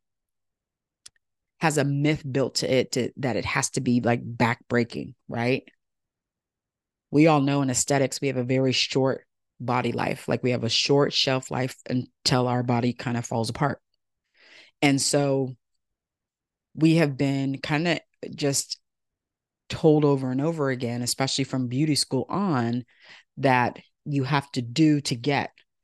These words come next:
So when I come along and say, "Hey, I did that. I worked until my hands hurt and my back hurts and my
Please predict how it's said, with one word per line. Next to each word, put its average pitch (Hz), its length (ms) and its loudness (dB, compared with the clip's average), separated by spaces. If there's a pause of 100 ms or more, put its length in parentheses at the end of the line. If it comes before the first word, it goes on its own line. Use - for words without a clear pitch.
(180)
So 160 160 6
when 147 160 4
I 190 200 4
come 190 260 -2
along 127 340 0
and 123 140 -4
say, 127 220 2
"Hey, 147 500 4
I 190 240 -2
did 165 400 -2
that. 98 240 -6 (1300)
I 143 200 2
worked 151 400 2
until 143 260 2
my 127 180 0
hands 139 440 0
hurt 135 280 -2
and 123 80 -8
my 110 80 -4
back 139 360 0
hurts 139 380 -4
and 107 120 -8
my 107 60 -12